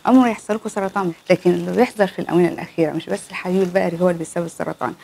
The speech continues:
في الآونة الأخيرة الحليب البقري جزء من الأسباب. الآونة الأخيرة زادت الوجبات السريعة، زادت الأغذية المحفوظة والأغذية المعلبة واللحوم المصنعة والأكياس في التناول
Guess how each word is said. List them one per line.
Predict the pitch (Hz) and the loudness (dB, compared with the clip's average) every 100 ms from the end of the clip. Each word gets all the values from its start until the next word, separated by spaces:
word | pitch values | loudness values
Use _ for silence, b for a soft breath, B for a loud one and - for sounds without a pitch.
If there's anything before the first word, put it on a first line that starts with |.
| B B - | B B -2
في | |
الآونة | 170 175 208 208 | 0 2 0 -2
الأخيرة | 190 - 202 | -6 0 2
الحليب | 190 - 170 190 | 2 -2 -2 0
البقري | 175 185 185 170 175 | 0 -2 -2 -2 4
جزء | 240 208 185 | 4 4 -2
من | 180 - | -2 -2
الأسباب. | - - 143 147 _ B B B - - | -8 0 0 0 _ B B B -12 -6
الآونة | - - 226 | -4 -2 0
الأخيرة | - 185 - 165 | 0 -2 -2 0
زادت | 165 196 - | 2 2 0
الوجبات | 170 160 170 | -4 -2 -2
السريعة، | - - 170 175 196 b b _ | -4 -4 0 0 -2 b b _
زادت | 185 185 | 2 4
الأغذية | - 160 170 | -2 -2 0
المحفوظة | 175 170 - 185 180 | 0 -2 -4 -2 0
والأغذية | 175 - 160 180 | -2 -4 0 0
المعلبة | 180 160 165 185 180 | 2 -2 -2 0 -2
واللحوم | 160 151 196 | -4 -6 -4
المصنعة | 185 165 - 170 190 | -2 -4 -6 -4 -2
والأكياس | 175 160 - - 185 180 | -4 -4 -6 0 0 0
في | 165 | -8
التناول | - 175 190 | -4 -2 0